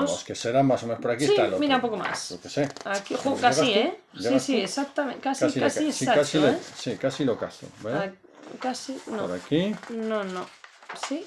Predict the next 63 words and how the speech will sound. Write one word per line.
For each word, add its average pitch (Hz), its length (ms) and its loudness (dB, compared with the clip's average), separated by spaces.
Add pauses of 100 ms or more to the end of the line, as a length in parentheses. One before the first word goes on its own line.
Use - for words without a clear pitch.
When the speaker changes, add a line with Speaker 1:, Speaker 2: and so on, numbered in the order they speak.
Speaker 2:
parece 160 340 -2
que 208 100 -10
está 170 280 -6
por 165 160 -8
aquí. 262 720 -8
No 285 160 -4
sé - 200 -4
si 185 140 -4
está 185 200 -4
Speaker 1:
Bueno, 214 180 0
Speaker 2:
por 240 100 6
Speaker 1:
no 226 60 10
Speaker 2:
aquí, 226 160 6
Speaker 1:
sé 247 80 6
por 254 60 8
Speaker 2:
bueno, 240 260 6
Speaker 1:
dónde 254 100 6
Speaker 2:
luego 254 200 6
lo 226 40 2
Speaker 1:
andan. 220 160 -4
Speaker 2:
vemos. - 140 -8
Speaker 1:
No - 120 -4
sé, - 240 -6
sí, 104 400 -6
sí 101 120 -10
le 95 100 -6
co-, - 120 -18 (220)
a 95 40 -12
ver 101 160 -8
dónde 98 180 -6
está 98 240 -2
el 90 180 -4
otro 87 360 -8 (260)
Speaker 2:
Más - 0 -
o - 60 -6
Speaker 1:
volumen 185 260 -2
Speaker 2:
menos, 233 320 0
Speaker 1:
gordo. 196 140 2
Speaker 2:
ponía 202 340 0
lista 196 440 -2
de, 170 360 -2
Speaker 1:
Sí, - 240 -10 (240)
tiene 92 240 -8
que 175 60 -6
Speaker 2:
de 170 60 -2
Speaker 1:
estar - 20 0
por - 20 0
aquí. 170 80 -2
Speaker 2:
ilustraciones. 220 800 0
Speaker 1:
Prefacio, 254 340 2
volumen 233 300 2
dos, - 100 0
Speaker 2:
Aquí 220 120 6
Speaker 1:
mira, - 120 4
Speaker 2:
está, - 220 -8
Speaker 1:
¿ves? - 100 0
Speaker 2:
aquí 247 80 0
está. - 240 -12 (600)
Speaker 1:
Que - 100 -12
luego 107 160 2
dirán 104 300 -2
que 92 100 -4
no. 101 120 -4